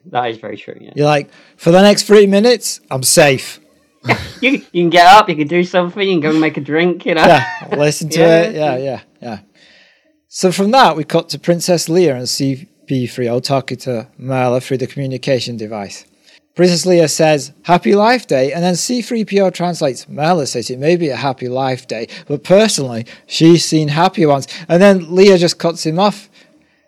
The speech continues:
Speaker 2: as if to say, like, "Oh, I haven't got time to listen to the worries of these peasants."
Speaker 1: <laughs>
Speaker 2: Where's Solo?
Speaker 1: Well, I suppose
Speaker 2: She's like, "Oh my God, all this complaining, I'm a princess."
Speaker 1: Well, that is kind of how she plays it in the first movie anyway,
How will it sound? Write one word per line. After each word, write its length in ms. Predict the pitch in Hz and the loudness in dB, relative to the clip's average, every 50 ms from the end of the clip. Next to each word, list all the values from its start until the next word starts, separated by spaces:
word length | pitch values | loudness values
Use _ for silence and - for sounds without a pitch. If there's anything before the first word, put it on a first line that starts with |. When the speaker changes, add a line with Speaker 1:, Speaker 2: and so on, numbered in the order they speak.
| - - | -6 -2
Speaker 2:
as 100 | 165 185 | 2 2
if 80 | 202 - | 2 2
to 80 | - 190 | 2 2
say, 160 | 160 202 185 | 4 6 6
like, 200 | 180 180 156 - - - | 8 6 6 4 0 2
"Oh, 120 | 220 - | 4 6
I 60 | 185 | 8
haven't 180 | 185 208 208 180 | 8 6 6 4
got 160 | 180 170 135 | 2 2 2
time 180 | - 175 175 160 | 2 0 0 2
to 80 | 147 | 0
listen 220 | 160 151 - 147 143 | -2 -4 -4 -4 -4
to 40 | 151 | 0
the 80 | 156 | 2
worries 280 | 160 160 165 165 147 139 | 4 6 6 4 4 2
of 60 | 139 | 0
these 140 | 156 156 143 | -2 -2 -2
peasants." 680 | - - 156 170 185 170 135 107 - 226 - - - 285 - - - - | -2 2 4 6 6 4 2 -2 -4 -4 -2 0 -2 -2 -2 -4 -4 -4
Speaker 1:
<laughs> 260 | 240 - - _ - | -4 -4 -6 _ 2
Speaker 2:
Where's 240 | 180 214 233 208 - | 4 6 6 6 4
Solo? 500 | - 214 208 233 254 247 214 170 151 143 120 - - - - - - - - - - - - - - - - - - - - - - _ - - - 1077 _ _ _ _ _ _ _ _ _ _ 1077 1077 - - _ _ _ _ _ _ _ _ - - - - - _ _ _ _ | 4 6 6 8 8 8 8 8 6 4 2 -2 -6 -6 -6 -6 -6 -6 -6 -8 -10 -10 -10 -10 -12 -14 -14 -14 -14 -16 -16 -16 -18 _ -20 -20 -20 _ _ _ _ _ _ _ _ _ _ _ _ _ -20 -20 _ _ _ _ _ _ _ _ -20 -20 -20 -20 -20 _ _ _ _
Speaker 1:
Well, 240 | - 311 302 349 320 | -10 -4 0 2 2
I 40 | 320 | 2
suppose 260 | 320 349 370 359 269 285 285 | 2 2 2 2 0 0 -4
Speaker 2:
She's 160 | 302 269 277 | -6 0 4
like, 180 | 233 202 180 - | 4 6 6 6
"Oh 160 | 190 208 214 208 | 6 6 8 8
my 240 | 196 170 165 160 | 6 6 6 4
God, 280 | 147 165 170 185 196 170 | 6 8 8 8 8 8
all 140 | 170 180 202 | 8 8 8
this 160 | 208 190 - | 6 4 2
complaining, 640 | - 190 196 - - - 160 156 170 214 220 170 170 | 0 -4 -4 -4 0 4 6 6 6 6 4 2 0
I'm 160 | 185 208 208 | 0 2 0
a 40 | 180 | 0
princess." 800 | - - 180 185 208 - - - - - - - - - - - | 0 2 2 2 2 2 0 0 2 2 2 2 0 -2 -4 -4
Speaker 1:
Well, 180 | 349 392 - 349 | -6 -8 -6 -2
that 200 | 320 403 427 359 | 0 0 2 2
is 100 | 339 - | 0 0
kind 240 | - - 285 262 247 | 0 0 0 0 0
of 60 | 190 | 0
how 160 | - 214 202 | 0 0 0
she 160 | 190 - - 151 | 0 -2 -6 -8
plays 320 | - 196 208 202 202 170 | -2 0 0 0 0 -2
it 100 | 139 120 | -4 -8
in 80 | 123 123 | -8 -12
the 60 | 120 | -10
first 280 | - - 135 143 139 | -6 -4 -4 -4 -4
movie 360 | 139 135 143 143 135 123 120 131 | -6 -6 -4 -4 -6 -6 -6 -4
anyway, 320 | 160 247 269 185 - - | -2 -2 -2 -2 -4 -6